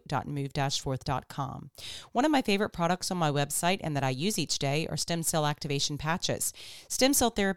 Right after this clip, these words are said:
can be very costly and can produce results that are short-lived, which is why these patches are so brilliant and they're not considered to be stem cell therapy. They actually activate our own body's production of stem cells and support our health and well-being, all while optimizing our immune system. You can check those out on my website as well,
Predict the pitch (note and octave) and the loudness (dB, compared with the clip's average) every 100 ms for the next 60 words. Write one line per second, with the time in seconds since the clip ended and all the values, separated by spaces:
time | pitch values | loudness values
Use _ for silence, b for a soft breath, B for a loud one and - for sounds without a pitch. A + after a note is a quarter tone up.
0 | F#3+ F3 D3+ C3+ D3 D#3 - C#3 - E3 | 0 0 0 0 0 0 2 0 0 -2
1 | E3 - G#3+ B3+ B3+ G3+ F#3 F3+ F3 D#3+ | -2 0 0 2 0 0 0 0 0 2
2 | D3+ - E3 D3+ - G#3+ - D3+ C3 C3 | 0 0 0 0 0 0 0 0 0 -2
3 | - E3+ F3+ - F#3 A3+ - E3 - D#3 | -4 0 0 4 4 4 2 0 0 -2
4 | C#3+ - C#3+ F#3 C4+ E3 - D3+ C#3+ D3 | -2 -2 0 2 2 2 -2 -4 -2 0
5 | D3 D#3+ D3 D3+ C#3 - C#3 C3+ B2 A#2 | 0 -2 -4 -2 -2 -4 -2 -2 -2 -4
6 | - - F3+ F3+ - - B B B B | -4 0 2 2 0 -6 B B B B
7 | G3 G3 F#3+ G3+ F3+ - E3 D3 A#2+ C3+ | 4 4 4 4 4 4 2 4 4 2
8 | E3+ C4+ D4 C#3 C3 - C#3+ C3+ - C3+ | 2 2 4 2 0 -2 -2 -2 -2 -4
9 | - D3 C#3 - C3 E3 - G3+ A#3+ A3+ | -4 -4 -2 -2 0 0 0 2 2 0
10 | E3+ D3 C3 C#3 B2+ C#3 C#3 C#3+ G#3 F3 | -2 -2 0 0 -2 -4 -6 0 2 2
11 | F3+ b b b - G#3 A3 - - - | 0 b b b 6 8 8 4 0 -2
12 | B2+ B2+ C3+ C3+ D#3 C#3 - C#3+ - - | -2 -2 -2 -2 -2 -2 -2 -4 -6 -8
13 | - _ - C#3 D3+ C#3 C#3+ - G#3 - | -10 _ -8 -4 -4 -4 -2 0 0 0
14 | D#3 C3+ B2+ - C#3 E3+ - G#2+ - | 0 0 -2 -2 -2 -2 -2 -4 -4